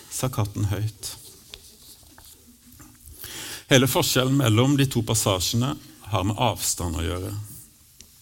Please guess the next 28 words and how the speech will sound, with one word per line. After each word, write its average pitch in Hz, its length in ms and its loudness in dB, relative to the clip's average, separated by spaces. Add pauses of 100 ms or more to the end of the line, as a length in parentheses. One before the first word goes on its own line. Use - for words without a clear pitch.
(280)
For 113 100 4
Lawrence 117 560 6
handler 127 240 2
det 117 80 -4
om 113 80 -2
å 107 60 -6
komme 127 180 4
nær 104 220 0
følelsene, 131 720 0 (800)
og - 100 -4
de 104 80 6
er 127 80 4
beskrevet 113 560 4
som 143 160 4
noe 120 220 6
i 98 80 4
seg 117 160 4
selv. 160 400 0 (560)
Depression, 131 640 -2 (240)
grief, - 560 -4 (260)
depresjon, 110 720 0
sorg. 123 500 -2 (560)
De - 80 4
er 110 80 6
strukket - 560 2
ut 107 160 0
i 110 60 0
tid - 480 0